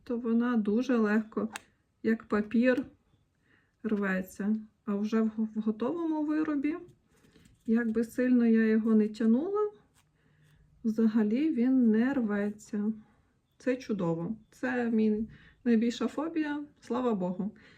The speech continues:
Значить, можна бути впевненими за вироби з рафії. Так, що ще? Ну, залишимо його ще висохнути до завтра. Зараз на рушник я його покладу, подивлюся, що з ним станеться завтра, і напишу у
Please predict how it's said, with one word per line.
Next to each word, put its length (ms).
Значить, 420
можна 440
бути 300
впевненими 720
за 120
вироби 460
з 100
рафії. 460
Так, 280
що 200
ще? 260
Ну, 240
залишимо 600
його 240
ще 160
висохнути 640
до 140
завтра. 520
Зараз 380
на 240
рушник 460
я 60
його 200
покладу, 480
подивлюся, 540
що 180
з 60
ним 120
станеться 480
завтра, 420
і 80
напишу 540
у 500